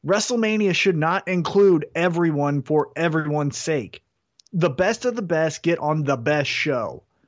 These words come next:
So I'm okay with survival of the fittest. Where I'm not okay with it is when you tell me this is a brand split.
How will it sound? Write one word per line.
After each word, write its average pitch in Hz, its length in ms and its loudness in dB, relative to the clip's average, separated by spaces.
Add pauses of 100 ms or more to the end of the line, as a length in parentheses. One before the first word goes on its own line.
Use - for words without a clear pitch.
(180)
So 175 300 0
I'm 220 300 0
okay 160 560 2
with 131 380 2 (200)
survival 156 600 2
of 139 100 -2
the 117 60 -6
fittest. 117 480 -6 (1300)
Where 185 260 4
I'm 185 140 0
not 226 220 -2
okay 165 320 -2
with 139 260 -4
it 165 220 -4 (380)
is 180 220 2
when 175 140 0
you 175 100 0
tell 220 240 0
me 165 160 0
this 143 220 0
is 147 120 2
a 147 100 2
brand 156 460 -2
split. - 440 -8